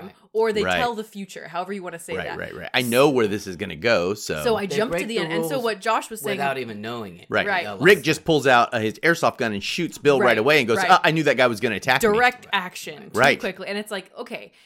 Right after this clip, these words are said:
Speaker 2: And I think more people will and have, I mean, I think I, we've all probably made this mistake in some way where it's like your unconscious mind goes, "Quick, do the thing 'cause you know what's gonna happen."
Speaker 3: Right.
Speaker 2: And I think an, an even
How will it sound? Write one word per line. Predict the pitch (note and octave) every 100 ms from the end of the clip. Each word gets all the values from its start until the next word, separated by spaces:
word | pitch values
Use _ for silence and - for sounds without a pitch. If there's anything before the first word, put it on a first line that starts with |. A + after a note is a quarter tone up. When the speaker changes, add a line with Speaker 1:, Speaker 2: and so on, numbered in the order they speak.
| _
Speaker 2:
And | G3+
I | A3+
think | C#4 G#3+
more | G3 G#3+ E4+
people | - A#3 G3 F#3 F3
will | F3+ F#3 G#3 G3+
and | E3+ E3
have, | - A#3+ F3+ - -
I |
mean, | D#3+ D#3+
I | - F#3
think | G3+ -
I, | F3 F#3
we've | F3+ F#3 E3+
all | F3
probably | E3 E3 D#3
made | D#3 D#3
this | D#3 D#3+
mistake | D#3+ - D#3
in | D#3
some | D#3 E3+ E3+
way | D#3+ D#3
where | D#3+
it's | D#3+ -
like | D#3 D3 _ _ _ _
your | E3 E3+ E3+
unconscious | G3 G#3+ G3 F#3+
mind | G3+ F3 F3+
goes, | E3 -
"Quick, | - - - _ _ _
do | D4
the | C#4+
thing | C4+ C#4+
'cause | A3+ G3+
you | A3+
know | A#3+
what's | A#3
gonna | A#3 G#3
happen." | A#3 A#3 - -
Speaker 3:
Right. | F2 D#2 - _ -
Speaker 2:
And | G3+
I | G3+
think | G3+ A#3 - _
an, | G3+ F#3+ - -
an | F#3
even | F#3 F#3+ E3+ E3 F3